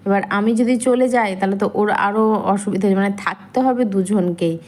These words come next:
দুজনকেই ওর চাই, একজন থাকলে ওর চলবে না, ওর দুজনকেই প্রয়োজন। তো যাই হোক, উম, অসুবিধা নেই। ঘুমটাও ঠিকঠাকভাবে হচ্ছে না,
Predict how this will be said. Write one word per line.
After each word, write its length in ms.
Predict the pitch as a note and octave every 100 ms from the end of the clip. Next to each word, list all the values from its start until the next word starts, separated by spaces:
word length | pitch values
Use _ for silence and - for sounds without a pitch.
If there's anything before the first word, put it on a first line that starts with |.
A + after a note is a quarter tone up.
| - - -
দুজনকেই 600 | G3+ G#3 B3 A#3+ C4+ C#4
ওর 160 | - A3+ -
চাই, 220 | G#3+ F#3 F3 -
একজন 360 | F#3 F#3 G#3 G#3+
থাকলে 340 | G#3 G#3 A3 G#3+
ওর 100 | G#3
চলবে 340 | G3+ G3 F#3 F3+
না, 80 | F3
ওর 80 | F3 E3+
দুজনকেই 520 | F3 F#3+ G3+ G3+ A#3 A3+ G#3
প্রয়োজন। 460 | F3 E3+ E3 E3 E3 - - - - - -
তো 80 | G#3+ G#3+ A3 - G#3+ G3+ F#3+
যাই 220 | G3+ G#3 G#3+
হোক, 220 | A3 B3 - - - -
উম, 120 | G#3 G3+ G3 F#3 F#3+
অসুবিধা 360 | G3+ A3 G#3+ G#3
নেই। 160 | A3 A3+ F#3+
ঘুমটাও 320 | G3+ G3 G3+
ঠিকঠাকভাবে 640 | G3+ G3+ - G3+ G3+ G3+ A3+
হচ্ছে 200 | F#3+ G#3+
না, 100 | G3+